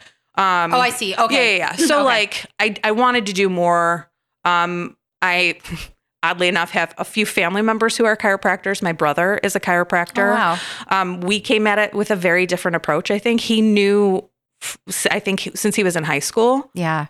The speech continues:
Speaker 1: Um, and I came at, about it in a very roundabout way.
Speaker 2: Mm.
Speaker 1: Um,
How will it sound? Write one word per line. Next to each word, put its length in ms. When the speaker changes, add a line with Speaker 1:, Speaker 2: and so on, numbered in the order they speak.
Speaker 1:
Um, 360
and 100
I 80
came 240
at, 180
about 340
it 120
in 60
a 60
very 260
roundabout 600
way. 460
Speaker 2:
Mm. 480
Speaker 1:
Um, 640